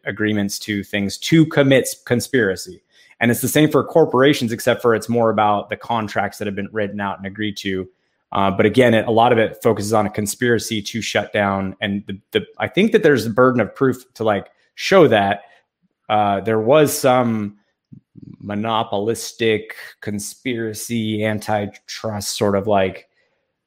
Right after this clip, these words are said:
uh, conspiring against the company to shut them down type deal, which is, again, this is, this is something that I do think is valuable to bring up because it's very easy to shut down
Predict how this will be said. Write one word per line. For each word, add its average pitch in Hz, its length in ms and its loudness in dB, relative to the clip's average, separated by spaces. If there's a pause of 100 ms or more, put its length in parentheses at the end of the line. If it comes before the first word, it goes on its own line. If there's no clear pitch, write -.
(120)
uh, 92 440 -4 (320)
conspiring 104 1000 2
against 101 680 -2
the 95 280 -2
company 101 340 -4
to 92 80 -2
shut 92 280 -4
them 90 180 0
down 92 320 -2
type 92 300 -4
deal, 120 200 2 (380)
which 170 240 4
is, 139 240 2
again, 139 560 2
this 139 180 2
is, 139 260 2
this 139 180 0
is 143 80 -2
something 139 240 2
that 127 120 6
I 117 120 4
do 139 320 2
think 143 200 -2
is 107 120 -4
valuable 113 420 0
to 98 60 -10
bring 107 240 -4
up 120 160 0
because 113 540 -2 (960)
it's 110 140 -6
very 135 280 4
easy 151 180 2
to 117 100 0
shut - 340 -6
down 113 400 -4